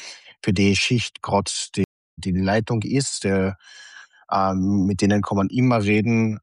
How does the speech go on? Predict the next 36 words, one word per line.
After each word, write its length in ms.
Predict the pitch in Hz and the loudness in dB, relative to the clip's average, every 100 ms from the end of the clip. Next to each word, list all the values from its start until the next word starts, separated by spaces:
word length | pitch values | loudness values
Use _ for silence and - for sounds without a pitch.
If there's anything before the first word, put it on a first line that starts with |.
| - | -4
Ähm, 540 | 95 98 98 98 98 | -2 0 0 0 -2
ich 100 | - | -4
kann 220 | 107 104 101 | -2 0 0
mal 180 | 95 | 0
jederzeit, 600 | 95 98 101 - 95 95 - | 0 0 0 0 -2 -2 -2
ne, 300 | 101 98 98 | -2 0 -2
ich 60 | |
brauche 160 | - 92 | -2 -2
jetzt 120 | - | -2
eine 80 | 90 | 0
Pause, 500 | 82 95 - 101 101 | 0 0 2 2 2
ich 140 | 95 | 2
gehe 120 | 95 | 0
jetzt 140 | 92 - | 0 -2
hinten 260 | 110 98 | -4 -2
hin. 320 | 92 101 101 104 - - - - | -2 0 0 -2 -10 -20 -20 -8
Ähm, 360 | 95 95 92 92 | -2 0 0 0
wir 140 | 95 | 0
haben 200 | 95 95 | 0 0
Statistikbögen, 760 | 90 101 117 - 113 - 101 101 | -2 -2 -4 -6 -6 -2 0 2
die 80 | 101 | 2
wir 160 | 101 | 2
ausfüllen, 480 | - 98 - 104 101 | 0 -2 -2 0 0
wo 60 | 95 | 2
wir 100 | 98 | 0
es 80 | 90 | -2
einfach, 380 | 90 101 90 | -4 -4 -6
äh, 60 | - | -2
alles, 600 | 92 82 95 95 - - | 0 2 0 -2 -4 -6
äh, 60 | - | -2
runterschreiben 920 | 92 92 90 135 110 - 101 95 104 | 0 0 0 0 0 0 0 2 0
können, 480 | 98 101 101 101 101 - - - - - | 0 0 0 0 -2 -6 -20 -20 -14 -6
was 180 | 101 | -4
immer 220 | 101 101 98 | -2 0 0
wieder 240 | 98 95 | 0 0
hilft. 340 | 104 104 - | 0 -2 -6